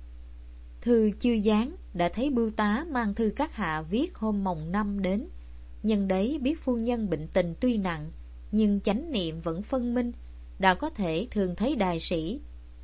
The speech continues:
lại thêm có tín nguyện, có thể đoan chắc bà được vãng sanh. Như trong thư nói cho người đã khuất, ăn mặc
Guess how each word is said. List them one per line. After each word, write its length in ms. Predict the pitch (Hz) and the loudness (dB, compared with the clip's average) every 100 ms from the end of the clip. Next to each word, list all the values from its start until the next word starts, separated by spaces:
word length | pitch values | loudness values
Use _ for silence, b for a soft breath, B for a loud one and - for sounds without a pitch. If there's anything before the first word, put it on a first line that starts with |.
| - | -4
lại 240 | 196 156 - | 0 0 0
thêm 280 | 220 214 | 2 2
có 120 | 196 247 | 2 2
tín 300 | 247 262 370 | 2 2 -2
nguyện, 320 | 226 170 160 - - - - - - | -2 -2 -4 -8 -14 -14 -14 -14 -4
có 120 | - | -2
thể 260 | 330 208 165 | 0 0 0
đoan 300 | 202 220 185 | 2 2 0
chắc 240 | - 330 - - - - - | 0 -2 -4 -14 -14 -12 0
bà 300 | 190 185 175 | 4 4 4
được 280 | 175 165 - | 0 0 -2
vãng 220 | 160 220 | -2 -2
sanh. 280 | - 262 247 - - - - - - - - - | -2 -2 -2 -10 -14 -14 -14 -16 -16 -16 -12 0
Như 240 | 208 208 | 4 6
trong 240 | 202 214 196 | 4 0 -2
thư 300 | 214 208 196 | 2 2 2
nói 300 | 190 185 269 - | 2 0 0 0
cho 120 | 240 | 0
người 220 | 190 170 | 2 0
đã 180 | 160 156 | 0 -2
khuất, 280 | - - 359 - - - - | -4 -4 -4 -6 -16 -14 -6
ăn 240 | - 226 208 | 0 2 2
mặc 140 | 165 | 0